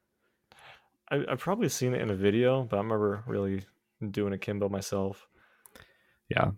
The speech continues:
Speaker 2: there wasn't that many in Modern Warfare two, but one of the akimbo options were these single fire shotguns, and people just had speed builds where they just ran through the map and they're like, "Shotgun, shotgun, shotgun."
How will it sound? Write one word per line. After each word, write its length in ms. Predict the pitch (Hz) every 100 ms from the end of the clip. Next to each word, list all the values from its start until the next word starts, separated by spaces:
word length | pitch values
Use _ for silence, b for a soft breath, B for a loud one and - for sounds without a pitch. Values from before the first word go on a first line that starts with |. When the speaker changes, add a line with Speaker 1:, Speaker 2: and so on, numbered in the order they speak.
| _
Speaker 2:
there 80 | 98
wasn't 240 | 104 107 101
that 120 | 82
many 240 | 80 78
in 300 | 76 76 85 - -
Modern 300 | 78 80 76
Warfare 320 | 78 - 76
two, 240 | - 76
but 160 | 76 82
one 160 | 90 87
of 80 |
the 100 | 82
akimbo 320 | 78 87 78 76
options 420 | 76 - 87 85
were 100 | 85
these 200 | 80 73
single 240 | 82 78
fire 240 | 73 76 76
shotguns, 440 | 80 78 80 82
and 100 | 92
people 200 | 104 98
just 160 | 92 95
had 160 | 85 -
speed 320 | - 78 76
builds 280 | 71 76 -
where 100 | 82
they 80 | 82
just 140 | 92
ran 280 | 85 85 90
through 160 | 98 87
the 60 |
map 220 | 85 82 -
and 60 |
they're 80 | 87
like, 80 | 87
"Shotgun, 300 | - 69 92
shotgun, 380 | 92 127 - 92
shotgun." 400 | 123 131 -